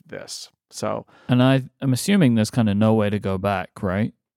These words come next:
Speaker 1: Well, I could, I could put it in reset mode. Since I have a
Speaker 2: Okay.
Speaker 1: developer strap, I could
Speaker 2: Ah.
Speaker 1: actually do that.
Speaker 2: Yes, you need the dev
Speaker 1: Uh,
Speaker 2: strap.
Speaker 1: but I'm not gonna. I'm just gonna, I'm just gonna grin and bear it
Speaker 2: Hmm.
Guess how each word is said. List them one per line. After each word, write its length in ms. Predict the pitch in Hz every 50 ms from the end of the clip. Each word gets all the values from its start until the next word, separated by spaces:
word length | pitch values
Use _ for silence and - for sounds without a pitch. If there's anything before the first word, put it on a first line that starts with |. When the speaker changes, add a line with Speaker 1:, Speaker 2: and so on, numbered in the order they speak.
| _ _ _ _ _ _ _ _ - - -
Speaker 1:
Well, 140 | 156 185 220 -
I 100 | 196 226
could, 280 | 226 269 175 - - _ -
I 180 | 147 165 185
could 220 | - - 208 151 -
put 180 | 196 180 156
it 160 | 151 147 139 143
in 360 | 131 127 127 123 120 123 123
reset 380 | 120 127 127 120 - 127 117 120
mode. 340 | 120 117 113 107 107 -
Since 180 | - - 143 -
I 60 | 185 151
have 80 | 107
a 20 | 104
Speaker 2:
Okay. 60 | 95
Speaker 1:
developer 400 | 107 113 120 113 110 123 - 147
strap, 440 | - - - 151 139 139 147 - -
I 80 | 135 143
could 160 | 147 139 135
Speaker 2:
Ah. 140 | 131 123 113
Speaker 1:
actually 280 | - 190 190 160 131
do 240 | - 131 123 110 113
that. 260 | 110 127 123 120 139 120
Speaker 2:
Yes, 240 | 117 107 - - -
you 80 | 113
need 140 | 113 110 104
the 100 | 110 107
dev 240 | 98 - 98 101 98
Speaker 1:
Uh, 160 | 123 123 120
Speaker 2:
strap. 100 | 123 120
Speaker 1:
but 180 | 143 143 139 143
I'm 100 | 143 143
not 160 | 135 117 113
gonna. 200 | - 113 107 104
I'm 200 | 101 113 117 127
just 160 | 120 117 - -
gonna, 320 | 117 107 104 104 107 110 - -
I'm 160 | 131 131 127
just 160 | 117 113 -
gonna 200 | - 123 113 107
grin 200 | 110 110 104 101
and 80 | 98 98
bear 220 | 101 92 87 85
it 100 | 87 - _ _ _ _ -
Speaker 2:
Hmm. 160 | 110 101